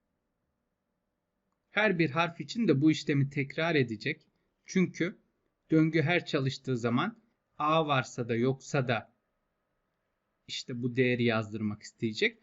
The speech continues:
Bunu sadece her bulduğunda çalıştırmasını isteseydik o zaman da koşulun içerisine yazmış olmamız gerekiyordu. Bakın burada da sadece bulduğu zaman ekrana yazdı.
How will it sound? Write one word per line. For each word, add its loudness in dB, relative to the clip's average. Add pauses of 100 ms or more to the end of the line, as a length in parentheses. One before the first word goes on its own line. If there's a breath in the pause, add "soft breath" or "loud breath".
(380 soft breath)
Bunu 4
sadece 0
her 0
bulduğunda 0
çalıştırmasını -2
isteseydik -4
o -2
zaman 0
da -10
koşulun 0
içerisine -2
yazmış -6 (460)
olmamız -4
gerekiyordu. -4 (420)
Bakın -4
burada 2
da -2
sadece 0
bulduğu 2
zaman 0 (300)
ekrana 0
yazdı. 0